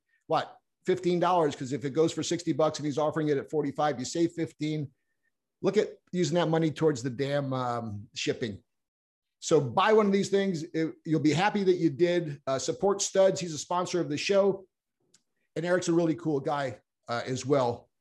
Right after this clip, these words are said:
And I gotta tell you, he brought out some badass bikes, as well as a lot of the guys who represented from Detroit last year, including my man Sam Blackburn and Cal Carisi.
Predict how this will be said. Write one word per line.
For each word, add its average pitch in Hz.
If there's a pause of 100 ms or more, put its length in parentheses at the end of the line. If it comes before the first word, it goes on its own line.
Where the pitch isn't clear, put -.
(200)
And 135
I 147
gotta 147
tell 151
you, 135
he 147
brought 156
out 135
some 117
badass 135
bikes, 123
as 117
well 139
as 120
a 120
lot 147
of 143
the 131
guys 131
who 131
represented 135
from 123
Detroit 123
last 123
year, 170 (360)
including 147
my 143
man 151
Sam 143
Blackburn 160
and 135
Cal 139
Carisi. 135